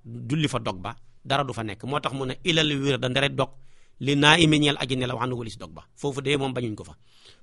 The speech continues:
Waaye boo xasee julli ñaar, ñi xas maanaam salaatu xayrun mina nawmi, ñaar rakkay fajar rekk lañ may nga julli ko fa.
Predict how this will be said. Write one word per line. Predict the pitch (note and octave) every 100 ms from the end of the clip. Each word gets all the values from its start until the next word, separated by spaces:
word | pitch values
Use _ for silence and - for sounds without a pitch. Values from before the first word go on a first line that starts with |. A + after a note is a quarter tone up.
| C#3
Waaye | D3 D#3+
boo | D#3 E3
xasee | E3 D#3+ D3+
julli | A#2 D#3+ D#3+ D#3 - -
ñaar, | D#3 D#3+
ñi | E3+ D#3+
xas | - D#3
maanaam | E3 D#3 D#3
salaatu | D#3 - - D#3+ D#3 D#3+
xayrun | - D#3+ D#3
mina |
nawmi, | D3+ F#3 D#3 A2 - -
ñaar | C#3 D3 D3+
rakkay | C#3+ - C#3+
fajar | C3 C#3 C#3 B2
rekk | G#3+ -
lañ | F#3 D3+
may | C#3
nga | B2
julli | A2+ A2+
ko | F#2+
fa. | -